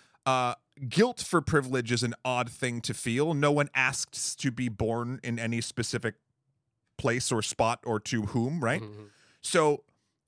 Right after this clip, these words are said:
Speaker 1: w-, and being a cis white dude myself, the privilege is, like, stacks on stacks on stacks.
Speaker 2: Mm-hmm.
Speaker 1: So when I see something, like, poking fun at all of the dumb shit that my group does,
Speaker 2: Mm-hmm.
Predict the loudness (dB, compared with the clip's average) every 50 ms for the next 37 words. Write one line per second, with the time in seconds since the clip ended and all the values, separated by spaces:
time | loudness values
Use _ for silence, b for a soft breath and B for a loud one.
0 | _ -8 -6 -6 -4 -6 -8 -10 _ _ _ _ _ _ _ _ _ _ _ _
1 | _ 0 2 2 2 2 0 -2 -8 -10 -6 -2 -2 0 0 0 0 0 0 0
2 | 0 0 0 2 2 2 2 2 0 -2 -2 -2 0 0 0 -2 0 0 2 2
3 | 4 4 4 2 0 -4 -12 -16 _ _ _ _ _ _ _ _ _ _ _ _
4 | -14 -4 0 0 2 4 4 4 4 4 2 0 2 2 0 0 0 0 0 0
5 | 0 -2 -2 0 2 2 2 2 0 0 -2 0 0 0 0 0 2 4 4 4
6 | 2 2 0 0 0 0 0 0 0 0 -2 -2 -4 -6 -10 -12 -10 -10 -10 -10
7 | -10 -12 -14 _ -8 -4 2 2 4 4 2 0 -2 -2 2 4 4 6 4 4
8 | 2 2 0 0 0 0 0 -2 0 0 0 0 0 0 0 0 0 0 0 -2
9 | -4 -6 _ 0 0 0 0 0 -2 -2 2 2 2 2 0 -6 -8 -6 -4 -4
10 | -2 -2 -2 -4 _ 2 2 4 4 2 2 2 0 -2 0 2 4 4 4 4
11 | 2 0 2 4 4 4 2 2 -2 -4 -2 0 0 2 2 2 2 0 -2 0
12 | 2 2 2 2 -2 -4 -2 0 2 2 2 2 0 -2 -4 -6 -8 -12 -14